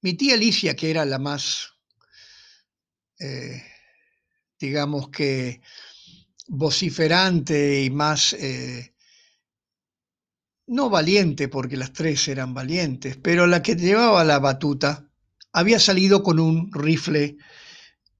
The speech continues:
calibre veintidós, un rifle Winchester de palanca, y enfrentándose al,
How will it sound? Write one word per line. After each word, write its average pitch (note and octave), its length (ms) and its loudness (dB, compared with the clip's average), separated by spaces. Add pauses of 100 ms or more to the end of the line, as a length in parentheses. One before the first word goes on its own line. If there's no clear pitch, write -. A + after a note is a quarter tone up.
(580)
calibre D#3+ 420 6
veintidós, C#3+ 760 -2
un C#3+ 120 -10
rifle C#3+ 320 -6
Winchester D3 640 -4
de C3 120 -10
palanca, C3 680 -8 (1800)
y F3+ 840 2 (560)
enfrentándose G3+ 1000 0
al, B2+ 440 -4